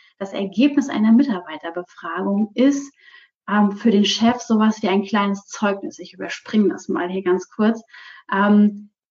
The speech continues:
ich habe selber mal eine, eine Mitarbeiterbefragung in meinem Unternehmen bei meinen Mitarbeitern gemacht und ich kann Ihnen eins sagen, als die Ergebnisse auf meinem Tisch lagen und ich die aufmachen durfte,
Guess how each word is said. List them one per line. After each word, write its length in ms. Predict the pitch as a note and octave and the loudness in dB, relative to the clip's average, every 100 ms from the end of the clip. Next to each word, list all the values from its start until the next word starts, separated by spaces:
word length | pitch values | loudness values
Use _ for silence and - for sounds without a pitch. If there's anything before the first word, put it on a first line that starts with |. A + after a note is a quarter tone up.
| _ | _
ich 160 | - A#3 | -4 -2
habe 140 | A#3 | 0
selber 280 | A3+ C4+ D4 | 2 4 6
mal 160 | C4+ B3+ | 4 2
eine, 360 | G#3+ G#3+ G#3+ | 4 4 2
eine 160 | G#3+ G#3 | 2 4
Mitarbeiterbefragung 920 | C#4+ C#4 G#3 G3+ G3+ - - G#3 G3+ | 4 2 -2 -4 -6 -8 -4 -2 0
in 40 | |
meinem 280 | G#3 G#3+ A3 | 0 4 2
Unternehmen 380 | G3+ G3+ F#3+ F#3 | 0 -4 -2 0
bei 120 | F#3 | 0
meinen 260 | F#3+ G3 G3+ | 0 0 0
Mitarbeitern 600 | G3 F#3+ D#3+ E3+ F3 F#3 | 0 -2 -6 -6 -6 -6
gemacht 340 | F3+ F#3 F#3+ | -4 -6 -6
und 80 | G3 | -8
ich 180 | G3 G3 | -8 -6
kann 140 | G#3+ | -4
Ihnen 120 | G#3 F#3+ | -2 -2
eins 280 | A3 A3+ | 0 0
sagen, 400 | - F#3+ G3+ A#3+ B3+ - - - | 0 -2 2 0 0 -10 -20 -8
als 220 | G#3 G#3+ | -6 -2
die 80 | G#3+ | 0
Ergebnisse 500 | A3 A3 C4+ F3+ F3+ | 2 2 2 2 0
auf 140 | G3 | -2
meinem 220 | F#3+ F#3+ | -2 -2
Tisch 260 | F#3+ D4 C#4+ | 0 0 0
lagen 380 | E3+ E3+ F3 F#3+ | -2 0 0 -2
und 100 | F#3 | -4
ich 140 | F#3+ | -6
die 280 | - F#3+ - | -2 -2 0
aufmachen 680 | G3 A#3+ - E3+ E3 - F3+ | 0 0 -2 -2 -2 -2 -2
durfte, 480 | F3+ F#3+ F#3 A#3 | 0 -2 -4 -6